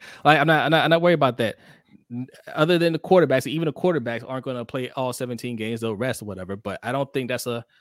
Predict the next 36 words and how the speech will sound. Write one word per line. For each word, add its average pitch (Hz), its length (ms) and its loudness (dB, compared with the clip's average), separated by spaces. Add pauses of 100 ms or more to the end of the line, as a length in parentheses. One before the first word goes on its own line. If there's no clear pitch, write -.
(180)
a 113 180 -12
injury, 110 640 -8 (400)
um, 101 560 -8 (220)
to 131 100 -2
worry 120 240 -2
about. 82 320 -12 (340)
And 135 200 0
why 147 200 2
are 202 100 0
you 185 180 -4
so 170 380 0
laser 147 320 -2
focused 147 320 -4
on 127 100 -2
Ronnie 131 220 -2
Stanley? 120 480 -4 (420)
Everybody's 123 580 2
hurt. - 200 -14 (1040)
You, 196 220 10
like, 226 200 6
you're 226 140 8
more, 226 280 10
you're 220 160 4
more 220 300 6
worried 190 380 2
about, 156 420 0 (180)
I'm - 60 -10
not 269 100 0
deflecting. 110 600 -6 (340)
How - 80 -6
am 240 60 -2
I 247 80 0
deflecting? 214 560 -6 (1200)
Right? 165 180 2
Like, 170 160 2
I'm, 185 160 -2